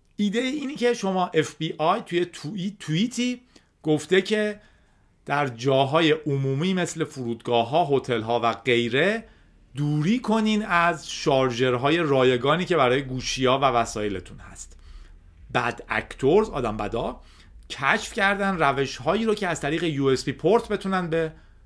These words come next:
دستگاه‌های شما نفوذ کنن. حتی فکر کنم تو رادیو گیک هم یه پروف آف کانسپتش رو یه بار گفته بودیم. ایده اینه که در نهایت شما الان یه پورت یو اس بی دارین که خیلی پورت مهمیه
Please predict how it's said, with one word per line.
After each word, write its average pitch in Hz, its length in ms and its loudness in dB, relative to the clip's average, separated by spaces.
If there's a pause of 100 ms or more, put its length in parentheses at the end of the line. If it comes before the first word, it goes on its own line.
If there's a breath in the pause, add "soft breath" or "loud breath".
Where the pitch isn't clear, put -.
(160 soft breath)
دستگاه‌های 135 480 0
شما 131 240 -4
نفوذ 107 300 -8
کنن. 90 200 -18
حتی 220 320 -6
فکر 214 100 0
کنم 214 140 -2
تو 202 80 -4
رادیو 151 260 2
گیک 196 280 -8
هم 196 160 -2
یه 185 60 2
پروف 160 260 -6
آف 135 140 -6
کانسپتش 156 520 -4
رو 180 120 -6
یه 165 140 2
بار 156 240 2
گفته 120 340 0
بودیم. 95 240 -8 (460 soft breath)
ایده 170 220 2
اینه 226 220 2
که 240 240 0 (440 soft breath)
در 151 220 0
نهایت 151 400 0
شما 202 180 -2
الان 196 200 -2
یه 202 80 0
پورت 196 280 -4
یو 160 220 -2
اس 131 200 -2
بی 196 100 -6
دارین 131 260 -2
که 139 100 -4
خیلی 190 280 2
پورت 120 220 0
مهمیه 98 520 -8